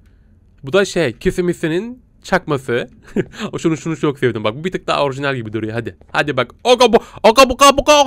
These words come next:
oka bu, oku, oku. <laughs> Ban Balena. Of, of, of, isme bak. Ban Balena. Sana bir yükseldim be. Zaten Kisimisi bana yüz vermedi.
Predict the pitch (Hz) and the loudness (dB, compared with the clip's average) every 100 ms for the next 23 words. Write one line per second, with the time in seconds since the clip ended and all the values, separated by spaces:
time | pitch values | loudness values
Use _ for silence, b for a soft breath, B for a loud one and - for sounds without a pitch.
0 | - B 220 233 294 277 262 302 427 - | 0 B 4 4 6 6 6 2 2 -4
1 | 226 - - - - - - 214 - 254 | -14 -14 -20 -20 -12 -10 -6 -6 -4 -6
2 | - - 226 196 190 170 160 147 131 - | -8 -12 -12 -10 -14 -18 -18 -20 -20 -20
3 | - - - 139 120 160 190 160 135 139 | -20 -20 -20 -12 -2 0 0 -4 -4 -2
4 | 151 151 175 143 127 113 - 269 127 B | -2 -2 -2 -2 -6 -2 0 0 -2 B
5 | B 127 139 - - - 147 147 147 - | B 6 6 2 -10 -6 0 0 0 -4
6 | - 147 135 - 151 - 143 151 135 131 | 0 0 0 -6 -8 -4 -2 0 0 0
7 | 113 - - B 135 123 147 135 127 120 | -4 -10 -20 B -10 -4 -2 -2 -2 -2
8 | 143 139 117 110 104 107 127 - B B | -2 -4 -6 -8 -10 -10 -12 -12 B B
9 | B B B - 143 151 151 143 - 156 | B B B -8 -2 0 0 -2 -2 0
10 | 143 151 123 123 160 170 - - 156 151 | 0 -2 -2 -2 -2 -4 -4 -10 -10 -8
11 | 143 147 151 - 143 143 147 151 143 113 | -6 -4 -6 -10 -12 -6 -2 -2 -2 -4
12 | 101 | -6